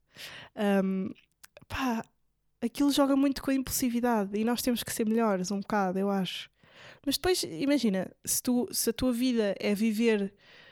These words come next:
de, daquilo, da-, daquilo que escreves lá, eu percebo, tipo, é o teu ganha-pão, não é? Por exemplo, comediantes e tudo mais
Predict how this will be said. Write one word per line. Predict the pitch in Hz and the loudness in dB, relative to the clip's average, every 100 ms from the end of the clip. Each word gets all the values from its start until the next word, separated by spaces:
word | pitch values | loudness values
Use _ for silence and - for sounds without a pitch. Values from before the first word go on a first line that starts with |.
| _ | _
de, | 208 190 214 202 190 190 185 - - _ _ - | -6 0 4 4 4 2 -2 -8 -18 _ _ -2
daquilo, | 208 214 - 269 311 | 0 0 0 2 2
da-, | 220 | 2
daquilo | 214 214 214 220 | 0 -2 -2 -2
que | - | -2
escreves | - 214 202 | 0 0 0
lá, | 214 247 262 190 | 0 2 2 0
eu | 202 | -2
percebo, | 208 - 302 320 226 - - - | -2 -2 0 0 -2 -8 -18 -12
tipo, | 190 - - _ _ | -12 -12 -16 _ _
é | 208 | -4
o | 190 | -2
teu | 220 | 0
ganha-pão, | 220 226 254 254 233 226 | 0 2 0 0 0 0
não | 185 | -2
é? | 185 190 214 _ - - - | -6 -6 -10 _ -20 -20 -8
Por | 202 | -2
exemplo, | 196 - | -2 -2
comediantes | 214 202 220 226 220 | -6 0 2 2 2
e | 214 | -4
tudo | - 214 | -2 0
mais | 208 208 185 - - | 2 2 -2 -6 -10